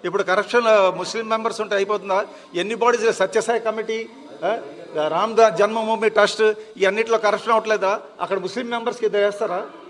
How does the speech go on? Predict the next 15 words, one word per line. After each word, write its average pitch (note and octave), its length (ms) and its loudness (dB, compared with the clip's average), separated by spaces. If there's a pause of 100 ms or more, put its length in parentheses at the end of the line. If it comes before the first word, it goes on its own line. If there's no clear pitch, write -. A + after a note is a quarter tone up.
(140)
ఎండోమెంట్స్ B3 460 0
ఉంది, A3+ 220 -6
సింహాచలం A3 580 2 (160)
ఎండోమెంట్స్ G#3+ 420 -6
లాంటి, G3 220 -6
దీంట్లో F3 240 -8
కమిటీలు G3+ 380 -4
ఎక్కడైనా G#3 340 -6
ముస్లిం A3+ 300 -8
ఉన్నారా? F3 260 -6 (420)
లేరు. G3+ 240 6 (320)
మరి F3 160 -2
ఇది E3+ 180 -2
డిస్క్రిమినేషన్ A#3 560 -4
కదా A3 140 -4